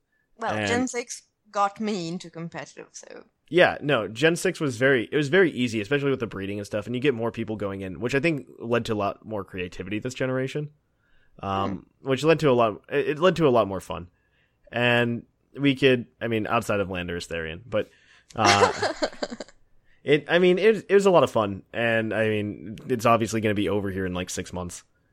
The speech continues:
Speaker 2: and we're gonna have a whole new set of Pokemon to play with, uh, which, which is gonna be exciting. But at the same time, this is, these are the kind of ideas I want people to just take with them. Like, what, everything we just said. I think these were good, this was a good set of advice. I mean, we can't tell you, "Hey, this is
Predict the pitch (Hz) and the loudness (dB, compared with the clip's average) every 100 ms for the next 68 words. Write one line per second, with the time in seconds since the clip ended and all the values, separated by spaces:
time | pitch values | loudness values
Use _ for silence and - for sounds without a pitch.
0 | _ _ _ - 98 95 95 95 104 101 | _ _ _ -10 -6 -4 -4 -4 -2 0
1 | 98 98 95 92 117 104 104 92 87 92 | 0 0 0 4 4 2 -2 -4 -4 -8
2 | 87 85 82 82 78 71 _ _ _ _ | -8 -10 -8 -10 -10 -12 _ _ _ _
3 | _ _ _ - 90 82 78 110 135 - | _ _ _ -8 -6 -4 -4 -2 0 2
4 | 190 190 175 180 160 127 113 85 92 _ | 4 4 6 6 6 6 2 0 -6 _
5 | - 139 131 - _ _ _ - 156 156 | 0 6 6 4 _ _ _ -2 2 4
6 | 165 143 127 123 123 165 175 175 214 190 | 4 4 2 2 2 2 2 0 2 4
7 | 151 151 135 113 113 101 - 110 117 113 | 4 4 6 4 4 0 0 0 2 0
8 | - 123 110 104 107 - 107 104 - 95 | -2 -2 -2 -2 -4 -4 -4 -4 -2 -2
9 | 98 143 151 180 175 160 120 104 104 82 | 0 6 10 10 10 6 4 2 -2 -4
10 | - _ 117 123 131 131 127 117 135 135 | -8 _ 2 4 6 4 4 4 6 6
11 | 127 - 127 120 101 143 - 135 117 92 | 4 -2 0 -2 2 2 4 4 2 2
12 | 98 104 - - 113 113 110 104 131 131 | 0 0 -4 -4 0 2 0 2 0 4
13 | 165 127 - 123 127 120 113 - - - | 6 6 6 6 6 4 2 -2 -8 2
14 | 139 117 90 123 127 120 | 6 6 2 0 0 -2